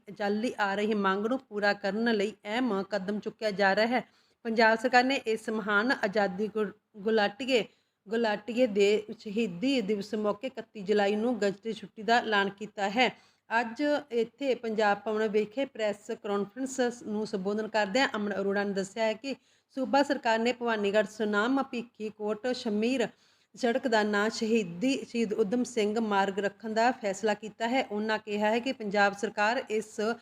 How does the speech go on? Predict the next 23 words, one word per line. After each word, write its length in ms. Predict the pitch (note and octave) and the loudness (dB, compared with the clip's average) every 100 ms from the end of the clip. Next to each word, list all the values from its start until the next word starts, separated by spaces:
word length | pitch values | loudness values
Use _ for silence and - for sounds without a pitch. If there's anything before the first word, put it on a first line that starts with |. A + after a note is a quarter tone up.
| _ _ - | _ _ -6
ਮਹਾਨ 360 | A#3+ B3 A3+ B3+ B3 | -2 2 2 0 -2
ਇਨਕਲਾਬੀ 540 | A#3+ A#3 G#3 F#3 A3 A3 | 0 4 4 4 -2 -4
ਆਜ਼ਾਦੀ 480 | F#3+ G3+ F#3+ B3 | 2 2 2 -2
ਘੁਲਾਟੀਏ 640 | A#3 A#3 A3 G3+ A3 A#3+ A3 G3+ | 2 2 4 2 2 2 2 0
ਸਰਦਾਰ 640 | - _ - F#3+ G#3 G#3+ - - - | -8 _ -12 -2 0 0 -4 -20 -16
ਊਧਮ 280 | A3+ G#3 C4+ | -6 0 2
ਸਿੰਘ 500 | - - A3 G#3+ A3 A3+ _ _ - | 2 -2 -2 0 -2 -4 _ _ -14
ਜੀ 200 | F#3 A3 | -6 -4
ਦੇ 200 | G#3+ G#3+ | 2 2
ਸ਼ਹੀਦ 440 | A3 G#3+ G#3+ G#3 F3 | 0 -2 -2 -2 -2
ਦਿਵਸ 280 | A3 - A#3 | -6 0 0
ਨੂੰ 260 | A#3 A3 | 2 2
ਮਨਾਉਣ 440 | A#3 G#3 G3 G3+ A3 | 2 2 2 2 2
ਲਈ 300 | G3+ A3 - A3 | 0 0 -4 -6
ਉਹਨਾਂ 320 | A3 A#3 G#3+ | -2 0 0
ਦੀ 140 | G3+ | -2
ਜਨਮ 400 | F3 G3 G3+ A#3+ | -2 -2 0 0
ਭੂਮੀ 360 | B3 C4 A3 A#3 | -2 -2 -2 -2
ਸੁਨਾਮ 460 | A#3 G#3+ G3+ G3+ | -2 -2 0 0
ਵਿਖੇ 280 | G3 G3+ - | -2 -4 -6
ਇੱਕ 360 | B3 D4+ G3+ G#3+ | -6 -6 -6 -2
ਰਾਜ 240 | G3+ G3+ | 0 0
ਪੱਧਰੀ 440 | G#3 A3 G#3 C#4 | -2 -4 0 0